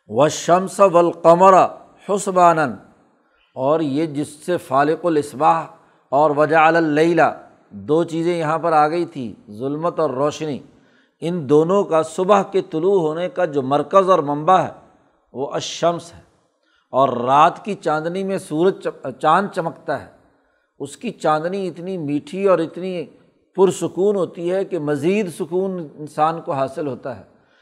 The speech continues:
رات کی روشنی بھی، چاند کی روشنی، وہ بھی ٹھنڈی اور میٹھی ہوتی ہے، وہ سکون میں مزید اضافہ کرتی ہے، بلکہ تمہاری جسم میں توانائی بھرتی ہے۔ جیسے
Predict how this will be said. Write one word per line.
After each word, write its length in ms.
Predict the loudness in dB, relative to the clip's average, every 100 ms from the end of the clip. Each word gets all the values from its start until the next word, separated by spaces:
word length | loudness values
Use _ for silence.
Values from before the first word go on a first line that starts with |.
| _ -14
رات 480 | -6 2 4 4 2
کی 120 | 0
روشنی 440 | 2 2 -2 -6
بھی، 340 | -6 -6 -6 -12 _ _
چاند 320 | -2 0 0 -2
کی 120 | -2
روشنی، 520 | -2 -2 -4 -12 -14 -18 _ _ _ -16
وہ 280 | -6 -2
بھی 140 | -2 -4
ٹھنڈی 420 | -4 -4 -2 2
اور 120 | 0
میٹھی 380 | 0 -6 -4 -2
ہوتی 320 | -4 -4 -12
ہے، 40 | -14 _ _ _ _ _ _
وہ 140 | -10
سکون 520 | -10 -10 -8 -6 -4 -4
میں 100 | -2
مزید 480 | -2 -2 -2 -4 -6
اضافہ 360 | -2 0 0
کرتی 480 | -2 -4 -8 -10 -14
ہے، 60 | -16 _ _ _ _
بلکہ 360 | -6 -4 -2 -4
تمہاری 420 | -4 -2 0 0
جسم 360 | -4 -6 -6 -6
میں 160 | -4 -4
توانائی 560 | 2 2 4 2 0 -2 -12 _ _ _
بھرتی 580 | -16 -6 -6 -4 -6 -6
ہے۔ 100 | -8 -16 _ _ -10
جیسے 400 | -4 -4 -2 -6